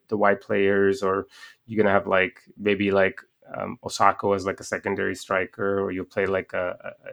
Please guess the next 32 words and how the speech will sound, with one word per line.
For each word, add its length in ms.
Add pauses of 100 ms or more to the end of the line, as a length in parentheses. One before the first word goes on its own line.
(120)
a, 40
a 20
diamond, 540
and 100
you'll 120
play, 180
like, 160
Rashica 440
as 160
a 40
stri-, 220
I 60
don't 100
know. 180
I 60
mean, 120
there's 220
a 360
bunch 200
of 80
ways 280
you 60
can, 280
you 80
can 160
kinda 240
think 140
about 180
it, 220
or 140
you 100
can, 320